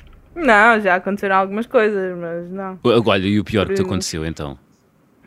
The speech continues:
Speaker 1: Não, por exemplo, nessa, nessa viagem da Roménia, eu
Speaker 2: Aham.
Speaker 1: estava a voltar para, para a cidade de onde, de onde <laughs> estava.
Speaker 2: <laughs>
Speaker 1: Ah,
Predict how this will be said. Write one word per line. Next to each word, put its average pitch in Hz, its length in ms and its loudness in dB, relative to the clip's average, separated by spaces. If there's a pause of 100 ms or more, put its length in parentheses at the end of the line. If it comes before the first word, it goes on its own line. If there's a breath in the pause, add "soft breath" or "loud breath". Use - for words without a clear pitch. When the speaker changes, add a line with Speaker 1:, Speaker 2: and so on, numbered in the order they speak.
Speaker 1:
Não, 220 220 4
por 196 120 -6
exemplo, 214 360 0
nessa, 208 500 2
nessa 202 300 0
viagem 202 340 2
da 202 80 0
Roménia, 202 440 0
eu 214 60 2
Speaker 2:
Aham. 220 60 2
Speaker 1:
estava 202 220 4
a 202 40 4
voltar 196 420 0
para, 196 500 2 (140)
para 185 160 0
a 190 40 -2
cidade 190 480 2
de 185 60 -6
onde, 190 180 -6
de 185 580 -4
onde 226 140 4
<laughs> - 40 -8
estava. - 420 -10 (300)
Speaker 2:
<laughs> - 280 -2
Speaker 1:
Ah, 196 720 0